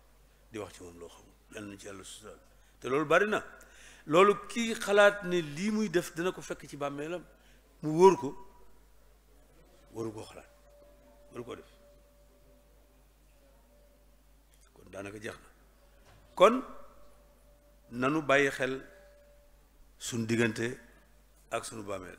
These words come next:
Damay wax ne nit ñi gëm nañ dee, la ca gannaaw dee lañ gëmul.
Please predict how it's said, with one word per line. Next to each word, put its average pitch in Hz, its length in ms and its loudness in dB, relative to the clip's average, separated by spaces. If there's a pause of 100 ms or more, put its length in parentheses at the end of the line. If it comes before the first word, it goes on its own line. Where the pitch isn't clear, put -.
(120)
Damay 120 180 -2
wax 131 200 0
ne 117 140 -6 (960)
nit 160 140 -4
ñi 151 140 -2
gëm 151 240 -2
nañ 143 200 -2
dee, 120 240 0 (1000)
la 131 160 -4
ca 143 120 -4
gannaaw 123 360 0
dee 110 200 -2
lañ 101 220 -6
gëmul. 85 220 -10